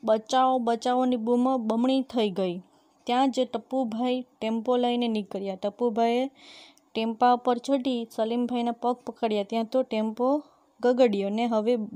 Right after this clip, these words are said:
બેન-, બેને બદલે ત્રણેય લટક્યા. હવે તો ટપુભાઈ અને સલીમભાઈને બીક લાગી કે ઉપરવાળો ભાઈ નાળિયેર છોડી દેશે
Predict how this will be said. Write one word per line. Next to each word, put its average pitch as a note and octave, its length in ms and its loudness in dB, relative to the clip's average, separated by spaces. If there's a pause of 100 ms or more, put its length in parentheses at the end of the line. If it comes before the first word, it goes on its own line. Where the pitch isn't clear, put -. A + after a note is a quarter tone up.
(140)
બેન-, G#3+ 520 -2
બેને A#3 420 2 (460)
બદલે B3 380 0
ત્રણેય A3+ 480 2
લટક્યા. G#3+ 680 -4 (340)
હવે A3+ 260 0
તો A#3+ 180 -2
ટપુભાઈ B3 720 -2
અને A3+ 280 -4
સલીમભાઈને A#3 800 -2
બીક A#3 300 -2
લાગી G#3+ 300 0
કે A3 180 -2
ઉપરવાળો A#3 640 2
ભાઈ A3+ 280 -4
નાળિયેર G#3 440 -4
છોડી A#3 340 -4
દેશે A#3 460 0